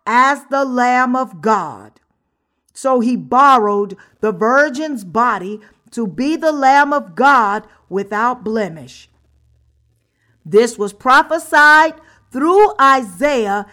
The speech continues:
seven hundred years before Jesus came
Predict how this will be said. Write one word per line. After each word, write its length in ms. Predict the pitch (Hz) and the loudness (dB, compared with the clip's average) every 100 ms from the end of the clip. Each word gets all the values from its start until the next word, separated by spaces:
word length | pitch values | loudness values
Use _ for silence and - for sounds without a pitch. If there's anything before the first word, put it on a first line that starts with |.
| _ | _
seven 600 | _ - - 294 320 330 | _ -14 -2 0 0 -2
hundred 500 | 294 302 311 294 277 | 0 -2 -2 -4 -10
years 680 | 226 262 339 294 233 226 233 _ _ - | -6 -4 -2 0 0 -2 -6 _ _ -6
before 460 | 233 226 226 214 | -6 0 2 2
Jesus 680 | 165 - 254 294 302 311 302 | -2 -6 -6 -6 -6 -8 -10
came 560 | - 269 262 214 214 | -8 -6 -4 -6 -8